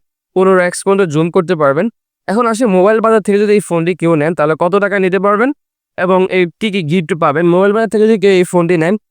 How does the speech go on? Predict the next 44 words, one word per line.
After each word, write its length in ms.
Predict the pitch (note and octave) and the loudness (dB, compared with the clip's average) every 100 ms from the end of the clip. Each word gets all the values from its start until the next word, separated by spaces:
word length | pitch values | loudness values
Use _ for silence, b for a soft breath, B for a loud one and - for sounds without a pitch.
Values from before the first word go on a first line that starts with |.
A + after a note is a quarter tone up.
| _ _ | _ _
এই 100 | - | -4
ফোনটির 280 | G3 F#3+ G#3+ | -2 -2 -2
সাথে 240 | A3+ G#3+ G#3 | -2 0 0
আপনারা 300 | G3 G#3 G3+ | 0 -2 0
একটি 180 | G3+ | 0
টি 180 | F3+ G3 | -2 0
ডাব্লিউ 380 | E3+ E3 F3 F#3+ | 0 0 2 2
এস 140 | D#3+ C#3 | 0 -4
গিফট 200 | D#3+ - | -4 -4
পেয়ে 160 | E3 C3+ | -2 0
যাবেন, 240 | C3 C#3+ | 0 -2
এর 60 | C#3+ | -4
সাথে 400 | D#3 C3+ G3 A3 | -4 -2 0 -2
এরকম 340 | A2 F3+ F3 F#3 | -2 -2 0 0
একটি 140 | F#3+ | -2
টি 160 | F3 E3+ | -2 -2
ডাব্লিউ 320 | E3+ E3+ G3 | 0 2 2
এস 120 | E3+ D3+ | 2 -2
গিফট 180 | F3 - | -4 0
পেয়ে 160 | G3+ | 0
যাবেন 200 | F#3+ G3+ | 2 2
মোবাইল 240 | F3+ D#3+ D#3+ | 2 0 0
বাজার 180 | E3+ D#3+ | -2 -2
থেকে 180 | E3 | -2
যদি 140 | D#3+ E3 | 0 -2
ফোনটি 320 | D#3+ C#3+ D#3+ | -2 -2 0
নেন। 200 | E3+ A#3+ - _ _ _ | 0 -2 -6 _ _ _
এবং 280 | F#3 G3 F3 - _ | 0 0 0 -4 _
এই 100 | F#3+ | -2
ফোনটির 360 | - G3 G3 G#3 | 0 0 2 0
প্রাইস 380 | - E3 F3+ - | 0 -2 -2 0
পেয়ে 160 | G#3 G3 | 0 2
যাবেন, 360 | G3+ F3+ G#3 - _ _ _ - | 2 0 -2 -6 _ _ _ -4
আহ, 280 | C#3+ D3 D3 | 0 2 2
মাত্র, 640 | D3 F#3 F#3 - E3 A#2 - _ C#3+ | 2 0 -2 -4 -2 -2 -6 _ -6
মাত্র 520 | C3+ D#3 - - G3 | -2 -2 -6 -2 0
উনিশ 280 | F3+ E3 D#3+ | 2 2 0
হাজার 160 | D#3 | -2
টাকায়। 360 | C3 B2+ D#3 A3+ - _ _ _ _ _ _ - | -2 -4 -2 -4 -6 _ _ _ _ _ _ -6
মাত্র 400 | C3+ D#3+ - F#3+ | -4 -4 -2 2
উনিশ 280 | F#3 F3 | 2 2
হাজার 180 | F3 D#3+ | 0 0
টাকা, 140 | D3+ | -2
না, 80 | C#3+ | -2